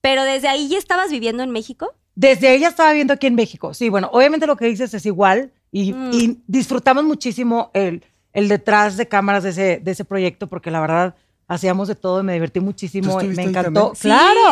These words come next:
Speaker 1: estuve yo ahí.
Speaker 2: Me
Speaker 1: O sea,
Speaker 2: encantó.
Speaker 1: por eso dije, yo así medio valiendo madres. La neta, yo llevaba mucho tiempo sin estar en escenarios y era mi, como
Speaker 2: Pero fue
Speaker 1: mi
Speaker 2: un reto
Speaker 1: regreso.
Speaker 2: súper padre. Yo creo que
Speaker 1: Sí.
Speaker 2: para todos en ese momento fue un reto padre, nos unimos y fue una experiencia muy, muy padre. Yo llego a, a México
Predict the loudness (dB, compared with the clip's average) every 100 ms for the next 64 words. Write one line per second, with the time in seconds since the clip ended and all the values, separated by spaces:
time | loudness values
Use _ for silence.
0 | 6 4 2 -2 -6 _ -6 -2 2 2
1 | 4 4 4 2 0 -2 -4 -4 -4 -2
2 | 0 0 -4 -6 -4 -2 -2 -2 -2 0
3 | 0 0 0 0 -2 -4 -2 0 0 -2
4 | -6 -8 -8 -8 -6 -6 -8 -8 -4 -4
5 | -4 -6 -4 -4 -4 -6 -8 -4 -2 -2
6 | -4 0 2 4 4 4 4 2 0 0
7 | 4 4 4 2 0 0 2 2 4 4
8 | 4 2 0 -14 _ _ -6 0 0 0
9 | 0 -2 -2 -2 -2 -2 2 4 4 2
10 | 0 -4 -4 -2 0 2 0 -2 -6 -8
11 | -8 -6 -4 -2 -2 0 2 4 4 2
12 | 2 2 4 2 -4 _ _ _ _ 2
13 | 4 4 0 _ _ -12 -2 4 6 6
14 | 6 4 2 2 2 2 2 2 -4 -2
15 | -2 -2